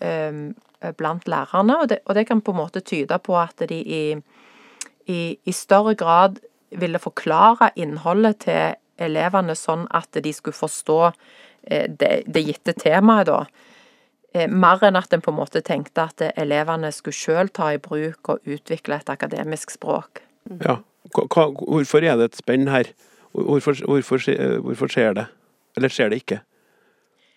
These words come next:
Speaker 2: Altså,
Speaker 1: Eh,
Speaker 2: jeg spør til dere begge nå, eh,
Speaker 1: ja.
Speaker 2: fordi at det virker jo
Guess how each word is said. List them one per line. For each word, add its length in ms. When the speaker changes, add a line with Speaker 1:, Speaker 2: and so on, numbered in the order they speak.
Speaker 2:
Altså, 200
Speaker 1:
Eh, 40
Speaker 2:
jeg 100
spør 200
til 160
dere 120
begge 240
nå, 140
eh, 100
Speaker 1:
ja. 140
Speaker 2:
fordi 200
at 100
det 160
virker 300
jo 160